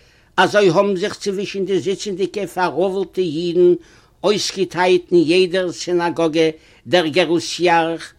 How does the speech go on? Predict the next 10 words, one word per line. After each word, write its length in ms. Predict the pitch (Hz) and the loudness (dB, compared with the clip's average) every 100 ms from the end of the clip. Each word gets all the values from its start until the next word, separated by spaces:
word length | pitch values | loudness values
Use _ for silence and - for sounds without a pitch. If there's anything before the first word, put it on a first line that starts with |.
| _ - | _ -2
און 120 | 175 | 2
די 200 | 151 156 | 4 2
ארכאנטן, 720 | 143 123 - 165 170 165 170 165 165 _ _ _ _ - | 0 -4 -4 0 0 2 2 0 -2 _ _ _ _ -4
וואס 220 | 180 - | -2 0
אין 80 | 196 | 0
זייער 320 | 202 202 202 | 2 2 0
צער 760 | 180 - - 226 214 208 202 170 | -4 -8 0 4 6 6 4 2
האבן 160 | 202 | 2
זיי 280 | 190 170 185 | 0 2 0
זיך 160 | 170 | 0